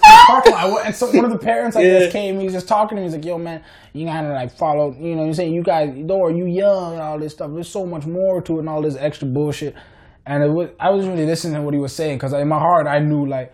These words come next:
Speaker 2: Mm.
Speaker 1: I wasn't funny. And what I had planned wasn't gonna be funnier than what I already said.
Speaker 2: Mm.
Speaker 1: So there's no fucking point to this. Like, I lost that crowd. That crowd is done. <laughs> Like,
Speaker 2: Okay.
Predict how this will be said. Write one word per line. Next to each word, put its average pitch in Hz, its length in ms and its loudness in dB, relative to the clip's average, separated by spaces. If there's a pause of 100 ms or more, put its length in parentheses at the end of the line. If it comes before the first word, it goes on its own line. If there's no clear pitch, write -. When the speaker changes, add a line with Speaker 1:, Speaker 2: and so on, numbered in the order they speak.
(120)
Speaker 2:
Mm. 117 260 -12
Speaker 1:
I 160 100 2
wasn't 190 360 2
funny. 214 320 0
And 147 160 -4
what 180 120 2
I 175 80 0
had 175 260 -2
planned 175 360 -2
wasn't 165 320 0
gonna 165 220 0
be 160 140 -4
funnier 160 420 -4
than 147 220 -2
what 151 120 0
I 147 120 -2
already 147 360 0
said. - 360 -6 (160)
Speaker 2:
Mm. 127 120 -10
Speaker 1:
So 147 220 2
there's 135 260 -4
no 151 200 0
fucking 151 400 -2
point 160 280 -2
to 127 60 -8
this. 123 180 -10
Like, 123 120 -10
I 127 140 -8
lost 143 340 -2
that 120 180 -8
crowd. 123 240 -6
That 131 140 -10
crowd 143 200 -4
is 123 100 -4
done. 107 440 -6 (200)
<laughs> - 380 -14
Like, 175 520 2
Speaker 2:
Okay. 120 380 -4